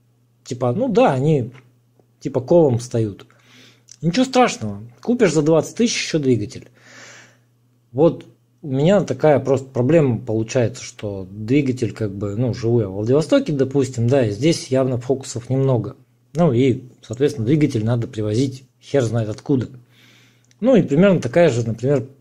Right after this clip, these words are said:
проблема будет со "Шкодами", да, которые здесь будут колом вставать. <clears throat> И то есть, ну, если первое поколение еще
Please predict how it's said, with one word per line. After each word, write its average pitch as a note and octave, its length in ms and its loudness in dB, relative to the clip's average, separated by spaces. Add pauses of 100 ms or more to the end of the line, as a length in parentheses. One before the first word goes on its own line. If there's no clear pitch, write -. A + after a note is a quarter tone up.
(100)
проблема A#2 580 2 (260)
будет A#2+ 420 -2 (100)
со - 140 -4
"Шкодами", A2 500 -2
да, A#2+ 220 -4
которые A2 380 -4
здесь A#2 280 0
будут G#2 240 -6 (260)
колом A2 360 0
вставать. G2 420 -12 (160)
<clears throat> - 20 -12 (2500)
И C#3 60 -14
то F3+ 120 2
есть, - 340 0
ну, G#3 140 4
если E3 260 2
первое F#3+ 300 6
поколение D3+ 720 2
еще B2+ 720 2